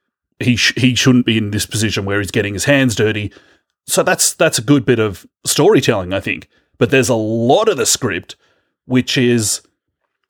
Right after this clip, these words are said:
I mean, there's that scene where Affleck's character really does just spell out to everyone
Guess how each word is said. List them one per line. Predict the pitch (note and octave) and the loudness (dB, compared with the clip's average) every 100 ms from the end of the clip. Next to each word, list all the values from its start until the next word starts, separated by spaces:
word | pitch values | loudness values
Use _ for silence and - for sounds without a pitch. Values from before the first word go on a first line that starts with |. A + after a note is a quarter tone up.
| E3 | 0
I | |
mean, | E3+ E3 | 0 2
there's | D#3+ D3+ | 2 2
that | D3+ - | 0 0
scene | - G3 D3 | -2 0 2
where | A#2 A2+ - | 2 2 0
Affleck's | A#2 - C3 B2+ - | -2 0 -2 -2 0
character | B2 A2+ - B2 | 2 2 0 0
really | A2+ C3 D#3 C#3 | 2 2 4 2
does | B2 C#3+ A#2+ G#2+ | 2 2 0 -4
just | - A2 - - | -4 -2 -2 -2
spell | - - A#2+ C#3 | -4 -2 0 4
out | C3+ C3+ - | 2 2 0
to | C3+ A#2 | 2 2
everyone | G#2+ G#2+ G#2+ G#2 G#2 | 0 -4 -2 -2 -6